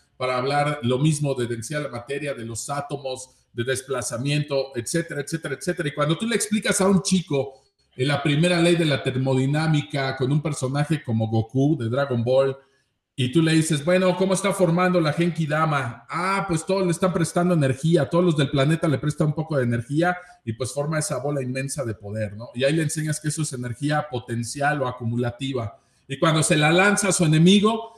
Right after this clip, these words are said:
esa energía potencial o acumulativa se convierte en energía cinética porque va en movimiento. Y cuando explota contra, contra el enemigo, se convierte en energía calórica, ¿no? Entonces, si tú le explicas la ley de la termodinámica con este ejemplo a un chavo,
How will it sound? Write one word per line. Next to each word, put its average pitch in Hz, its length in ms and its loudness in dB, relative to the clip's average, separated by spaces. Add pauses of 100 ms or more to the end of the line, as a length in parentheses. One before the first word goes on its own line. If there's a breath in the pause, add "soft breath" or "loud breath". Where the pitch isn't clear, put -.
(100)
esa 170 220 2
energía 185 360 4
potencial 180 520 2
o - 20 6
acumulativa 165 800 0
se - 180 -4
convierte 165 440 0
en 147 100 -4
energía 131 360 -4
cinética 147 760 -2
porque 117 240 -8
va 139 100 -2
en 151 80 -2
movimiento. 127 720 -4 (240)
Y 127 140 -8
cuando 160 240 4
explota 202 600 0
contra, 135 600 -4
contra 131 260 -6
el 127 80 -2
enemigo, 185 560 2
se - 160 -10
convierte 147 380 -8
en 127 60 -10
energía 131 360 -4
calórica, 120 640 -4
¿no? 117 100 -18
Entonces, 160 600 -6
si - 140 -12
tú 202 100 4
le 220 80 2
explicas 202 360 0
la 170 80 4
ley 175 140 6
de 190 100 4
la 160 140 2
termodinámica 147 720 2
con 135 140 -2
este 160 200 0
ejemplo 151 340 2
a - 20 4
un 156 80 4
chavo, 160 400 4